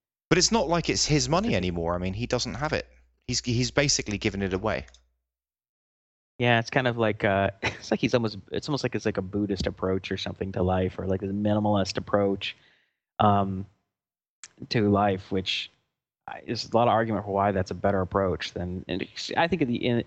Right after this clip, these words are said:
Speaker 2: in Western culture, we get so caught up with more, more, more, and accumulating, and our lives get more and more complicated. And I mean, all of a sudden, you're worth twenty million dollars, let's say.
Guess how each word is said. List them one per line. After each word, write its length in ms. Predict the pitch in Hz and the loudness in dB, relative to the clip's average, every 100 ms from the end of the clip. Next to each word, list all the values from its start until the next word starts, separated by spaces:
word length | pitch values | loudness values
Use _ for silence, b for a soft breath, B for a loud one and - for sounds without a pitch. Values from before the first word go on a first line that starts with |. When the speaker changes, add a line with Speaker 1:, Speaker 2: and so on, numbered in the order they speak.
| - - | -6 -4
Speaker 2:
in 360 | 123 117 - | -2 -2 0
Western 340 | 123 131 127 117 | 0 2 -2 0
culture, 320 | 117 127 104 | 0 0 0
we 60 | |
get 160 | 101 95 | 0 0
so 160 | 107 104 | 0 2
caught 260 | 117 104 | 2 4
up 240 | 110 110 110 | 2 2 0
with 260 | 104 - - b b b _ - | 0 -2 -14 b b b _ 0
more, 340 | 113 117 117 | 4 6 4
more, 260 | 107 107 107 | 4 4 4
more, 300 | 104 107 110 | 4 4 4
and 80 | 101 | 2
accumulating, 640 | - - 113 110 107 113 | 0 0 4 4 4 4
and 100 | 104 | 4
our 120 | 92 | 4
lives 200 | 98 104 98 | 4 2 0
get 100 | - | -2
more 160 | 104 | 0
and 100 | 107 | 2
more 120 | 101 92 | 2 0
complicated. 840 | - 101 98 - 104 101 98 98 87 | 0 0 0 0 2 4 4 2 -2
And 180 | 87 82 b b - | -8 -10 b b 2
I 40 | |
mean, 80 | 202 | 4
all 120 | 226 | 4
of 60 | 240 | 2
a 40 | |
sudden, 180 | 226 190 | 4 4
you're 120 | 156 | 6
worth 160 | 143 131 | 4 2
twenty 320 | - 143 135 | 0 2 4
million 260 | 127 123 110 | 4 4 4
dollars, 440 | 110 127 117 101 | 4 6 4 2
let's 140 | 98 - | -4 -2
say. 540 | 95 90 85 85 | 0 2 0 -2